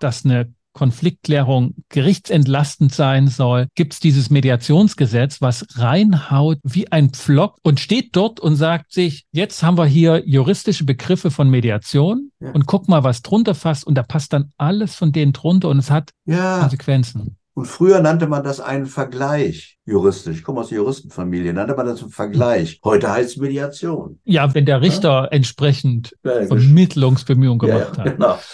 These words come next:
Speaker 1: Da ist wirklich noch viel Arbeit auch und auch Irritationsarbeit. Ich kann da nur auf Professor Trentschek verweisen, der auch hier im
Speaker 2: Ja.
Speaker 1: Podcast das dargelegt hat. Die Konsequenzen des Mediationsgesetzes sind noch nicht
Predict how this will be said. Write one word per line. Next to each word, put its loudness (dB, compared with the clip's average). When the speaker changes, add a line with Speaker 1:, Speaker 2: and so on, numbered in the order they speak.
Speaker 1:
Da 2
ist -2
wirklich -2
noch 0
viel -2
Arbeit 0
auch -2
und 0
auch -2
Irritationsarbeit. 0
Ich -20
kann 0
da 2
nur 2
auf -4
Professor 0
Trentschek 0
verweisen, 0
der 2
auch -4
hier 2
im 4
Speaker 2:
Ja. -4
Speaker 1:
Podcast -2
das -6
dargelegt 0
hat. -2
Die 2
Konsequenzen 0
des 0
Mediationsgesetzes 2
sind 4
noch 4
nicht 2